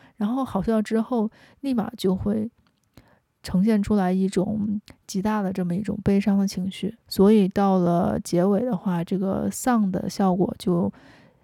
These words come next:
到了一个顶点吧。他的以前去世的这个朋友，他的这个回忆，在最后也被掐断了。还好这个舞台剧最后还是给了一个比较好的结尾，就是这个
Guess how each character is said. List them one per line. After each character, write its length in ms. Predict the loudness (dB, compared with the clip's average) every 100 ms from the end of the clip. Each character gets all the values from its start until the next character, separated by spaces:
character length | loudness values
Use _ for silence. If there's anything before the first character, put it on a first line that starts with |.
| _ _ _
到 220 | 0 2
了 300 | 2 0 -2 -6 -12 _ -20 -20 _ _
一 100 | 2
个 80 | 2
顶 300 | 2 0 2
点 200 | 2 0
吧。 280 | -4 -6 -8 _ _ _ _ _ _ _ _ _ _
他 260 | -4 0 2
的 320 | 2 2 0
以 160 | 0 -4
前 720 | -2 -2 0 0 2 2 0
去 200 | 0 -2
世 160 | 0
的 80 | 0
这 80 | 0
个 80 | -2
朋 280 | -4 -4 0
友， 300 | 2 2 0
他 140 | -2
的 100 | -2
这 100 | 0
个 120 | -2
回 200 | -2 -6 -2
忆， 360 | 0 2 0 -6 _ _ -6
在 160 | -2 0
最 180 | 2
后 280 | 2 4 0
也 200 | 0 -4 -2
被 320 | 0 0 0 -4
掐 240 | -8 -4
断 240 | -2 -2 -2
了。 160 | -6 -12 -20 _ _
还 260 | -4 0 2
好 220 | 2 2
这 140 | 2
个 120 | 4 4
舞 120 | 0
台 200 | 0 0
剧 160 | 2
最 140 | 2 2
后 160 | 2
还 240 | 0 0 0
是 220 | 0 -2
给 140 | 0
了 120 | 2 2
一 60 |
个 160 | 2 0
比 100 | 0
较 160 | -2
好 240 | -2 -4 -4
的 80 | -2
结 220 | 2 2
尾， 120 | 2
就 160 | 0 0
是 80 | 2
这 160 | 0
个 200 | -2 -4